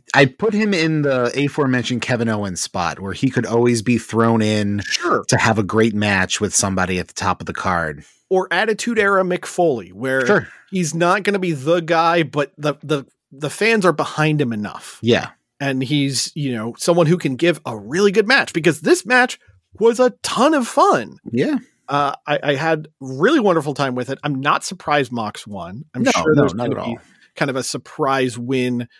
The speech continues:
Speaker 2: from Mark against someone notable in the tournament.
Speaker 1: Yeah.
Speaker 2: But, uh, look, between this, the Swerve, Jay Lethal match, and the,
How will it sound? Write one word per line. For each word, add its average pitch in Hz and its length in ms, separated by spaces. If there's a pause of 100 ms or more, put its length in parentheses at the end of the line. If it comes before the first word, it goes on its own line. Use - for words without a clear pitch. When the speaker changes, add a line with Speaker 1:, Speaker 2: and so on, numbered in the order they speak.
(100)
Speaker 2:
from 127 380
Mark 127 560
against 123 300
someone 120 400
notable 147 460
in 147 80
the 131 60
tournament. 233 480 (220)
Speaker 1:
Yeah. - 320
Speaker 2:
But, 160 180
uh, 165 160 (280)
look, 247 240 (340)
between 131 300
this, - 400 (420)
the 135 60
Swerve, 214 760
Jay 160 160
Lethal 185 320
match, 170 460 (300)
and 135 400
the, 123 600